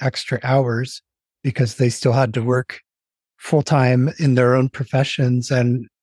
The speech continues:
working their own farms, and then go off and tend to their parents' farm.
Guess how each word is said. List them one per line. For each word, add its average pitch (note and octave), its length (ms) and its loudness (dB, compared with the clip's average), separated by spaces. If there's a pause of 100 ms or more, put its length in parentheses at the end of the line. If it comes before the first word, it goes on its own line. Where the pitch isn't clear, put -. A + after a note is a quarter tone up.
(140)
working B2+ 340 0
their A#2+ 220 2
own C#3 120 0
farms, A#2 680 -8 (600)
and B2 160 2
then B2 120 2
go A#2 240 2
off A#2 420 -2 (140)
and A#2 340 0
tend A#2+ 300 0
to A2+ 360 -4
their A2+ 420 0 (140)
parents' C3 360 0
farm. A2+ 420 -10